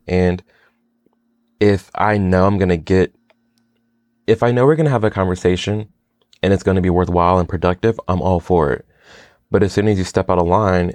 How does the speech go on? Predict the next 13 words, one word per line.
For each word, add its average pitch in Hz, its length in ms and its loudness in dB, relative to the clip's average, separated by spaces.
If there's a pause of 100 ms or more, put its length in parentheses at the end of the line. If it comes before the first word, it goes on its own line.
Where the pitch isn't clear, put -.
(160)
there's 90 260 0
no 92 120 0
point - 540 -4
in 87 140 -4
talking 92 380 -2
to 85 100 -2
you 82 120 0
because 80 260 -4
you're 82 80 -4
just 85 180 -4
so 87 140 0
far 85 260 -2
gone. 92 420 -4